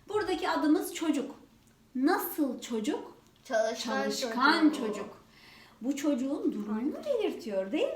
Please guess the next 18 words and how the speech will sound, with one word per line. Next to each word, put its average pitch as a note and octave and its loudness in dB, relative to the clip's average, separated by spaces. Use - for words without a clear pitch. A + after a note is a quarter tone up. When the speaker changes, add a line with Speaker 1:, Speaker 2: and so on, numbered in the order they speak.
Speaker 1:
mi? F3+ -4
Çalışkanlık A#3+ -4
Speaker 2:
Hı - -6
Speaker 1:
durumu G4 -4
Speaker 2:
hı. C5+ -2
Speaker 1:
var D5+ 2
çocukta. F4+ -2
Speaker 2:
Evet. A#3+ 2
Speaker 1:
Diğerlerinden D#4 2
bu D4+ 2
şekilde D#4 -4
ayrılmış. C#4 -2
Speaker 2:
Evet, G#3+ 0
Speaker 1:
Bakalım G4 2
Speaker 2:
ayrılmış. F4 4
Speaker 1:
gözlük. E4 2
Gözlük A3 -4
addır. C#4+ 2